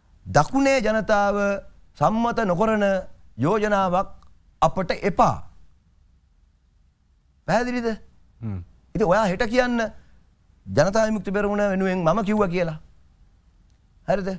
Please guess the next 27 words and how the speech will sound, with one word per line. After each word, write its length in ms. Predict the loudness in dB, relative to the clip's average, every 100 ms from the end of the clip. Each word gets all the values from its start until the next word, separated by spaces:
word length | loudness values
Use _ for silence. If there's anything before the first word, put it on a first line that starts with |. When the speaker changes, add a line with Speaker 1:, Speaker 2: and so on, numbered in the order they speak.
| -12 -20 -20 -20 -8
Speaker 1:
දහතුන් 320 | 0 0 0 -2
වෙනි 120 | 0
ව්‍යවස්ථා 300 | 0 0 0
සංශෝධනයට 600 | 0 -2 -2 0 0 -2 -6 -14 -20 -10 0
අපි 280 | 0 0 -6
එකඟ 300 | -4 -2 0 2
නෑ. 260 | 2 0 -2 -12 -20 -20 -8
පළාත් 320 | -2 0 0
සභා 260 | -2 0 0
ක්‍රමේ 320 | 0 -2 -2 -4 -4
අසාර්ථකයි. 680 | -2 0 0 0 -4 -4 -6 -10 -16 -2
ඒකෙන් 360 | 0 0 0 0
අපි 160 | 0
කියන්නේ 360 | 0 0 0 0
නෑ 180 | 0 0
හැබැයි 320 | -2 -4 -2
දෙමළ 260 | -2 0 0
ජනතාවට, 580 | 0 0 0 0 0 -2
මුස්ලිම් 340 | -2 -2 -2 0
ජනතාවට, 560 | 0 2 0 0 -4
සිංහල 300 | -4 -2 0
ජනතාවට 480 | 0 0 2 0 0
වගේම 340 | -2 0 0 -2 -6 -20 -10
සාධාරණ 760 | -2 0 2 0 0 0 -2 -4
සමානාත්මතා 920 | -2 0 2 0 0 -2 -2 0 0 0
පදනමක් 520 | -2 -2 0 -2 -2
යටතේ 320 | -4 0 0